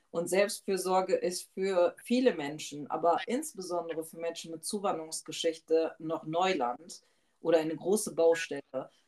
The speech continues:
Ähm, was aber nicht bedeutet, dass man das nicht angehen kann.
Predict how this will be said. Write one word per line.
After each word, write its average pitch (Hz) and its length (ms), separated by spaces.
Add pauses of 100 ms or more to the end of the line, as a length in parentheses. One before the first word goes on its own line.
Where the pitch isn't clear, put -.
(220)
Ähm, 160 500 (100)
was 175 300
aber 196 140
nicht 247 200
bedeutet, 247 440
dass 220 120
man 208 180
das 214 140
nicht 262 200
angehen 180 380
kann. - 260